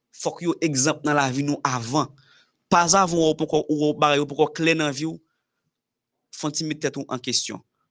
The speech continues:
Paske li pi fasil pou pale, pa aksyon. Pawòl ou fè ak aksyon, ou, pi pwisan ke pawòl ki sot nan bouch ou.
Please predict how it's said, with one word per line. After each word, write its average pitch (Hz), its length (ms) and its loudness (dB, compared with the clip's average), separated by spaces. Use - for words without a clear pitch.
Paske 131 400 -4
li 143 340 -6
pi 202 200 -8
fasil 175 380 -2
pou 143 320 -8
pale, 139 400 0
pa 147 220 0
aksyon. 170 520 -2
Pawòl 170 280 6
ou 180 60 0
fè 160 160 2
ak 143 240 0
aksyon, 165 460 -4
ou, - 80 -12
pi 196 160 -8
pwisan 165 400 0
ke 151 140 -2
pawòl 139 280 0
ki 131 120 -6
sot 139 220 -6
nan 117 120 -2
bouch 131 320 -2
ou. - 80 -12